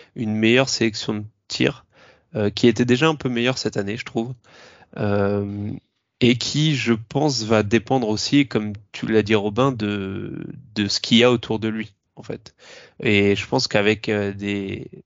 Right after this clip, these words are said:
Tatum et Brown qui vont prendre de plus en plus de place dans l'attaque, avec un Malcolm Brogdon qui va aussi avoir ses tickets shoot, je pense que automatiquement, euh, Smart va avoir moins de tirs et va donc peut-être prendre de meilleurs tirs.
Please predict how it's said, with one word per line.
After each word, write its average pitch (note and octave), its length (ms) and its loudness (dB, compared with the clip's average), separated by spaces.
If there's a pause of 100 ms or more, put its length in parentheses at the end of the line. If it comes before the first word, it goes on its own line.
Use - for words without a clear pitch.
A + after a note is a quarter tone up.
(140)
Tatum A#2 400 -2
et A2 80 2
Brown A2+ 400 -2
qui A2 160 -10
vont G#2+ 160 -6
prendre A2 260 -6
de G2+ 60 -10
plus A#2 300 -6
en A#2 80 0
plus - 560 -8
de A#2 80 0
place B2 320 2
dans A#2 100 0
l'attaque, A#2 480 -2 (380)
avec A2+ 440 2
un G#2 140 2
Malcolm A2 400 -2
Brogdon A2+ 420 0
qui A2 160 -10
va G#2 140 0
aussi G#2+ 300 -2
avoir A2 200 0
ses - 140 -8
tickets G#2+ 320 -6
shoot, - 300 -8 (800)
je - 180 -2 (100)
pense B2+ 240 0
que - 120 0
automatiquement, B2+ 1040 0 (160)
euh, G#2+ 360 0
Smart A#2+ 380 0
va G#2 220 0
avoir G2+ 520 -2
moins A2+ 280 0
de A2 60 -2
tirs C3+ 420 0
et A#2 100 -2
va G#2 140 -2
donc G#2+ 180 -6 (140)
peut-être A#2+ 340 -2 (340)
prendre A#2+ 300 -2
de G#2+ 120 -2
meilleurs A2+ 520 0
tirs. - 360 -4